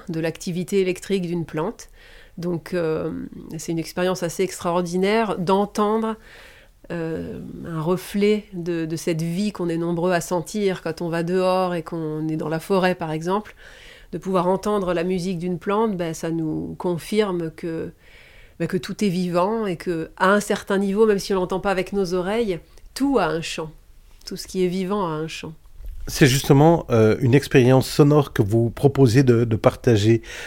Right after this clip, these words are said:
Speaker 2: euh, jeudi soir à, à Halle. Écoutez les plantes chanter. Alors, aujourd'hui, quand on dit ça, ça paraît un petit peu particulier, mais vous le disiez un petit peu tout à l'heure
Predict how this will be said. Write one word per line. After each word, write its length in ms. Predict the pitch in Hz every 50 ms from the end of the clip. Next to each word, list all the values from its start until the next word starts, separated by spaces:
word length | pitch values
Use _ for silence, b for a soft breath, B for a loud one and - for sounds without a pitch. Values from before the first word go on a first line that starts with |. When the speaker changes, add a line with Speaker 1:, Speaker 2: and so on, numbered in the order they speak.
| B B B B
Speaker 2:
euh, 180 | 113 117 117 - -
jeudi 380 | 135 98 135 131 113 113 120
soir 480 | - - - 139 127 123 123 117 101 104
à, 160 | 101 101 92
à 240 | - - - 107 104
Halle. 540 | - - 117 117 127 147 160 165 143 117 98 B B B B B B B
Écoutez 760 | 180 - - - - 165 - - - 185 190 196 208 208 - - -
les 240 | 139 117 127 131 -
plantes 560 | - - 143 151 151 165 160 - - - - - -
chanter. 680 | - - - - - 139 117 113 - - 127 123 123 123
Alors, 220 | 135 151 - - - - - - - - - - - b b b b b b b b b b b b b b b b - - -
aujourd'hui, 440 | 185 160 143 156 151 147 160 214 -
quand 220 | - 151 - -
on 80 | 127 120
dit 180 | 107 101 101
ça, 400 | 98 - - 127 135 156 - - - -
ça 220 | - - - -
paraît 340 | - - 113 98 117 147 131
un 120 | 110 104
petit 200 | 101 - - -
peu 160 | - - 165
particulier, 880 | 165 165 120 - - - - - - - 123 113 104 113 139 170 208 - - b b b b b b b b b
mais 60 | 131 139
vous 120 | 160 208
le 80 | 208 175
disiez 340 | 170 185 165 127 151 175
un 100 | 160 135
petit 200 | 107 98 - -
peu 160 | 107 - 127 110
tout 180 | - - 107 -
à 80 | - 120
l'heure 400 | 127 143 165 190 196 190 - -